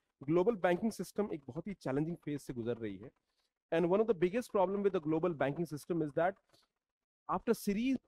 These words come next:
of one bank, then another, then third, and that contagion is spreading। तो समझते हैं ये मुद्दा क्या है and how will it impact India's banking system is what the focus is।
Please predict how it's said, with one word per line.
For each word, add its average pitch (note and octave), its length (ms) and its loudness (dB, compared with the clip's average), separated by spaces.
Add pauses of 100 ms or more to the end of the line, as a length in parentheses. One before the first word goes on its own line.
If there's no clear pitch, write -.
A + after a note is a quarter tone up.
(140)
of F#3+ 80 -4 (380)
one E3 340 4
bank, E3 240 6
then D3 220 6
another, D#3 260 4
then C#3 180 2 (100)
third, D#3 360 2
and C#3 240 -2
that C#3+ 260 -6
contagion D3+ 560 4
is - 120 -14
spreading। F#2+ 300 -10 (800)
तो G#3 60 0
समझते G#3 360 4
हैं C4+ 80 4
ये B3+ 60 2
मुद्दा A3 300 2
क्या A#3 180 -2
है A#3+ 240 -2
and F#3 100 -2
how E3+ 140 4
will G3+ 220 6
it F#3+ 60 -4
impact E3+ 420 0
India's D3+ 300 2 (180)
banking D3+ 280 -2
system G3 340 -8 (120)
is A#2+ 160 -12
what C3+ 120 -2 (220)
the A2+ 60 -4 (100)
focus - 300 -10
is। E2+ 100 -14